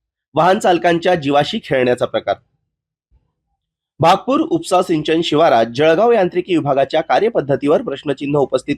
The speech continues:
करणाऱ्या एका गैरप्रकाराचा भेद उघड झालाय. इथे लक्षात आलंय की मुदत संपलेली सरकारी वाहने सर्रासपणे वापरली जात आहेत, ज्यामुळे कामगारांचा आणि चालकांचा जीव धोक्यात येतोय.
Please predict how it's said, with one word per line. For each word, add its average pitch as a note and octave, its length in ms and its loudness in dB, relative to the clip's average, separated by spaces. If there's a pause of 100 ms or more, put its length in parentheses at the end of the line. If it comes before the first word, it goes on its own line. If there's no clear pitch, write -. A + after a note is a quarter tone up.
करणाऱ्या C3 360 4
एका E3 140 0
गैरप्रकाराचा C#3+ 800 0
भेद B2 200 0
उघड G#2+ 220 -2
झालाय. F#2+ 240 -6 (680)
इथे G3+ 240 4
लक्षात A3+ 340 2
आलंय F3 240 2
की G3 140 -4
मुदत F3 300 0
संपलेली D#3+ 400 0
सरकारी C#3+ 420 0
वाहने D3+ 300 0
सर्रासपणे F3 640 0
वापरली C3 420 0
जात A#2+ 180 2
आहेत, F3 160 2
ज्यामुळे C#3+ 460 2
कामगारांचा C#3 640 0
आणि C#3 120 -2
चालकांचा C#3+ 680 0 (260)
जीव C#3 180 2
धोक्यात A2+ 380 -2
येतोय. - 240 -4